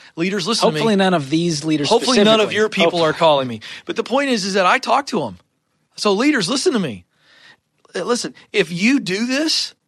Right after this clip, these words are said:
Speaker 1: you do what we just discussed, and they get an offer from some other company, they're gonna go, "I know my leader loves me and has really poured into me. I love my leader. I'm so loyal.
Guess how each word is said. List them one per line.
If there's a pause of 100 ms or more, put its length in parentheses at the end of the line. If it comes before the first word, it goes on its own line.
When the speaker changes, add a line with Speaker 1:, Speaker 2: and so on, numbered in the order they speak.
(520)
Speaker 1:
you
do
what
we
just
discussed, (1700)
and
they
get
an
offer
from
some
other
company, (960)
they're
gonna
go, (960)
"I
know (180)
my
leader
loves
me (340)
and
has
really
poured
into
me. (300)
I
love
my
leader. (220)
I'm
so
loyal.